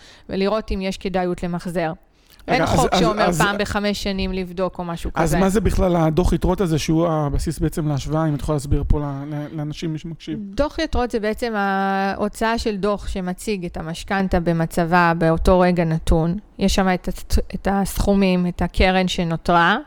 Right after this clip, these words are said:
Speaker 1: יש שם את הריבית, יש שם את התקופה, עמלות פירעון במידה ויש, אה, את המסלול כמובן,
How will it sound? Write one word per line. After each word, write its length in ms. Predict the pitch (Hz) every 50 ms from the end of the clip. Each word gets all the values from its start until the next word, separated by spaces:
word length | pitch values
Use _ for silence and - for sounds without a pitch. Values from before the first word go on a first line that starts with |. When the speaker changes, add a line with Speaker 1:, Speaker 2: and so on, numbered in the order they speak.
| - - - - - - - - -
Speaker 1:
יש 180 | - 190 185 -
שם 140 | 202 190 185 180
את 140 | 180 - -
הריבית, 580 | 185 175 190 190 165 175 165 165 165 190 185 -
יש 140 | 170 180
שם 140 | - 220 208
את 120 | 202 196 -
התקופה, 760 | 180 - - - - 190 175 - - - 175 147 151 151 165 196 196 -
עמלות 340 | 190 196 196 202 202 - -
פירעון 460 | - 220 196 196 190 190 190 185 185
במידה 400 | 175 175 175 175 165 160 160 165 160
ויש, 600 | 165 165 160 156 151 156 160 202 202 - - - - - - - - - - - - - -
אה, 60 | 180 175 175 175 175 180 175 175 175 180 175 175 175 175 175 180
את 120 | 180 -
המסלול 420 | 196 175 208 - - 208 220 214 208 208
כמובן, 600 | - 202 185 175 175 165 175 160 156 156 170 202